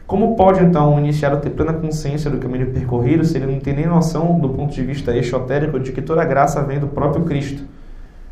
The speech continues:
né, do próprio Cristo? Então, isso não pode vir, de fato, de uma iluminação divina, né? Pode vir de uma iluminação, porque se fosse uma ilu-, uma iluminação divina, tudo se le-, tudo levaria justamente a crer que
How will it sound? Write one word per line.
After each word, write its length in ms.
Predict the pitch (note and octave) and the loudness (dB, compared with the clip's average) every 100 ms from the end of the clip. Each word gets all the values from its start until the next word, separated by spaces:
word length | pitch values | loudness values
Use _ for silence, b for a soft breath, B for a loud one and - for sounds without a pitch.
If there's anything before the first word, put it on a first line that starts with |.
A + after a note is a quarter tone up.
| - | -14
né, 120 | A2 G#2+ | -6 -4
do 80 | A#2+ | -4
próprio 340 | A#2+ B2 - | -2 -2 -2
Cristo? 380 | C3 A2+ A2 - - - B B B B B B - | -4 -4 -4 -10 -16 -18 B B B B B B -12
Então, 200 | C3+ F3+ | 0 0
isso 160 | F3+ | 2
não 140 | G3+ - | 0 2
pode 300 | E3 F3+ E3 | 4 6 6
vir, 280 | D3 E3+ E3+ E3+ | 2 2 2 0
de 120 | C#3+ | -4
fato, 260 | D3 D3 C#3+ | 0 0 0
de 80 | D3+ | 0
uma 140 | D3 | 2
iluminação 540 | D3 D3 D3 C#3+ C#3+ | 2 2 0 0 -2
divina, 480 | D3+ D#3 C#3+ C3 G#2+ G#2+ - - - - - - - | -2 0 -2 -2 -4 -8 -12 -16 -18 -18 -18 -16 -10
né? 200 | G#2+ G#2+ A2 | -8 -8 -4
Pode 180 | A#2 A#2 | -2 -2
vir 80 | B2 | -2
de 80 | |
uma 120 | B2+ C#3 | -2 0
iluminação, 480 | C#3 C#3+ C#3+ - D#3+ D#3+ | 0 -2 -2 -2 -2 -2
porque 160 | - D#3 | -2 -2
se 120 | D#3 | -2
fosse 220 | - E3+ | -2 -2
uma 100 | D#3 | 0
ilu-, 240 | D3+ D3+ - - | 0 0 -6 -8
uma 120 | B2 | -2
iluminação 360 | C3 C#3 C#3 D3 | -2 -2 -4 -4
divina, 500 | C#3+ A#2+ C#3+ F3+ F3 B B - - - - | -6 -4 -4 -2 -4 B B -10 -8 -8 -4
tudo 300 | D#3 E3+ - | 0 2 0
se 220 | - - | -2 -2
le-, 180 | D#3+ D3+ | -2 -2
tudo 220 | - E3+ | -2 0
levaria 380 | F3 E3+ D#3 D3+ | 2 4 4 4
justamente 360 | D3+ D3+ D3+ - | 0 -2 -4 -4
a 40 | |
crer 260 | D3+ C#3+ D3+ | -2 -2 -2
que 320 | F3+ F3+ | -4 -6